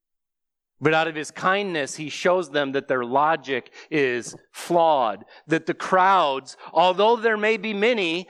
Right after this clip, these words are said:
and although your leaders seem powerful, think, think, is this reasonable? You see, Christianity is not take a leap into the dark, a blind faith.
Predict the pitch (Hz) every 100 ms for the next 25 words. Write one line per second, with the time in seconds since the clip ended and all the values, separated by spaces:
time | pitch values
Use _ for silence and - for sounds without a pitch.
0 | - - 202 190 190 214 240 226 226 226
1 | 247 240 - 240 220 208 240 240 226 180
2 | 180 156 156 - - - - 311 262 175
3 | - - - _ _ _ _ - 330 320
4 | 269 175 - - - _ _ _ _ 226
5 | 277 214 262 247 - 214 262 233 240 190
6 | 143 123 170 185 254 220 - 294 - 247
7 | 226 240 262 185 160 151 - - 185 170
8 | 185 233 269 - - 233 233 - 196 156
9 | - - - 180 226 247 - 208 190 165
10 | 156 160 208 196 143 - - - - 180
11 | 139 185 208 208 202 165 - 233 220 147
12 | 110 -